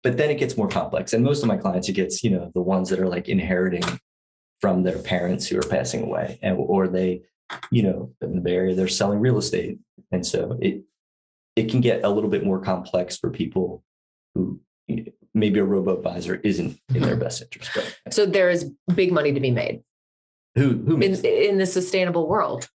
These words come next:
Speaker 1: Mm-hmm.
Speaker 2: Some people, you know, if someone says, "Oh yeah, there's no money in that."
Speaker 1: Yeah.
Speaker 2: But there is.
Speaker 1: Yeah, that's, that's, like, so old school.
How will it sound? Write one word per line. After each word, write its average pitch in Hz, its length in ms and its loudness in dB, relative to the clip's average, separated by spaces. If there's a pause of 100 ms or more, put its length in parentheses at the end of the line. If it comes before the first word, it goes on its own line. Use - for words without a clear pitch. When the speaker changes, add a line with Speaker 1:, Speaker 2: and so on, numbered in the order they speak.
(120)
Speaker 1:
Mm-hmm. 110 220 2
Speaker 2:
Some 135 180 4
people, 175 380 0
you - 220 2
know, 135 160 0
if 131 120 -4
someone 143 200 0
says, 151 200 0
"Oh - 40 2
yeah, 131 200 2
there's 123 140 0
no 131 100 -2
money 117 180 0
in 117 80 -2
that." - 320 -2
Speaker 1:
Yeah. 95 220 -2 (220)
Speaker 2:
But 170 100 0
there 202 140 4
is. - 360 0
Speaker 1:
Yeah, 92 220 2
that's, - 420 -4 (160)
that's, 95 220 0
like, 95 320 -2 (460)
so 117 200 2
old 98 220 0
school. 95 420 -2